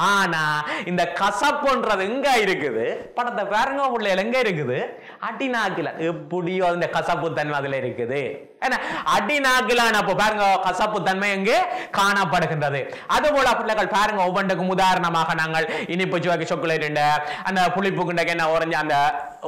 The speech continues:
அந்த தேசிக்காண்ட இது ஒவ்வொன்றுக்கு. அடுத்தது பாருங்க ஒவ்வொரு படங்கள், என்ன ஒவ்வொரு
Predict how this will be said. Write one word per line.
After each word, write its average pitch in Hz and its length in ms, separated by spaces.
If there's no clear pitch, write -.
அந்த 160 140
தேசிக்காண்ட 165 540
இது 147 180
ஒவ்வொன்றுக்கு. 185 440
அடுத்தது 196 360
பாருங்க 190 280
ஒவ்வொரு 175 260
படங்கள், 185 440
என்ன 220 160
ஒவ்வொரு 180 320